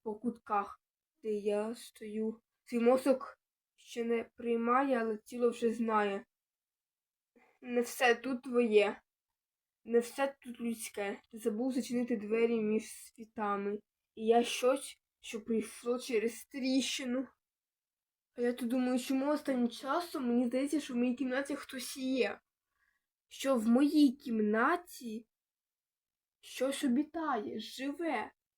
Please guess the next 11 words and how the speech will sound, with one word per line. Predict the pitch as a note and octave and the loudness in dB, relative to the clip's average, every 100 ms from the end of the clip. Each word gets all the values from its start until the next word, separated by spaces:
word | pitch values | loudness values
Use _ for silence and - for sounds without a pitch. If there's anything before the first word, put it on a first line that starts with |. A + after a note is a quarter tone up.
| _ _ _ _ | _ _ _ _
І | A#3+ | -4
останнім | A3+ C4+ C#4 A#3+ | -2 0 0 2
часом | C#4+ C#4+ | 0 2
я | C4+ | 0
справді | B3+ D#4+ F#4+ | 0 0 -2
почала | G#4 C#4 C4+ B3 | -2 -4 -2 0
дивитися, | A3+ D4+ D#4+ C#4 - A#3+ | 0 0 -2 -6 -6 -6
заглядати | A#3+ A#3+ A#3+ D4 - A3 | -4 -2 -2 -4 -10 -6
в | |
різні | A#3+ B3+ B3+ A#3+ - | -4 -4 -4 -8 -8
тріщини, | A#3 A3 A#3 G#3+ - G3 F#3+ | -6 0 2 0 -4 -6 -8